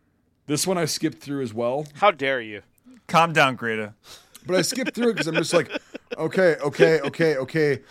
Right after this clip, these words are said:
Speaker 1: Another dancing scene, another, another, another gay thing. Like, okay, I get it, whatever. Like,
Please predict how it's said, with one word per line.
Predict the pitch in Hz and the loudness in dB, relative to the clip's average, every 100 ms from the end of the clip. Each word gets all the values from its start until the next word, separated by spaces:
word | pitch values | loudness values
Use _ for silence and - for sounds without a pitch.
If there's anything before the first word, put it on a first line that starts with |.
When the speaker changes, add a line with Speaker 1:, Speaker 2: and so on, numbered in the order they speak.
| - - | -20 -8
Speaker 1:
Another | 135 143 | -4 -4
dancing | 135 151 143 135 | -2 -2 -4 -8
scene, | 123 135 | -6 -4
another, | 120 120 131 | -4 -2 -4
another, | 131 139 147 | -4 -4 -4
another | 139 135 139 | -4 -4 -4
gay | 117 127 135 127 | -4 -2 -2 -4
thing. | 143 127 117 110 | -6 -4 -4 -4
Like, | 110 104 127 | -6 -6 -8
okay, | 117 135 123 - - _ - | -6 -4 -4 -8 -20 _ -10
I | 127 | -6
get | 131 156 | 2 4
it, | 156 147 139 | 6 2 0
whatever. | 135 147 143 143 143 | 2 4 4 2 2
Like, | 139 135 - | 2 0 -2